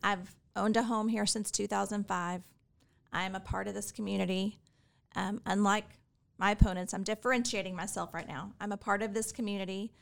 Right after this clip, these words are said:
I am a member at Austin Ridge Bible Church. I have been teaching middle school girls every week for twenty years. I have been an attorney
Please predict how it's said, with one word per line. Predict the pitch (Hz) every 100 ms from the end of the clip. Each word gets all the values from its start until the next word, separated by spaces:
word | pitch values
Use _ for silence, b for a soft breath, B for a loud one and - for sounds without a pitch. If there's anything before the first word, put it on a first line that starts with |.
| b b b
I | 185 190 190 196 196 190
am | 196 196
a |
member | 196 208 208 220
at | -
Austin | 196 - 214 208
Ridge | 208 -
Bible | 196 214
Church. | 240 - 196 196 - - b b _
I | 180 185
have | 185
been | 190
teaching | 190 - 220 - 196 190
middle | 202 208
school | 220 - 214
girls | 208 202 196 190 196 - - -
every | 202 202 220 240
week | 214 202 180 - _ _
for | 180
twenty | - - 190 202 226
years. | 185 175 180 196 - - _ b b b b b b b _
I | 208 190 185 180 190 214 - _ _ _ _ _ _ _ _ _ _ _ _ _ _
have | 226 202
been | 208
an | 214
attorney | 240 254 208 202 208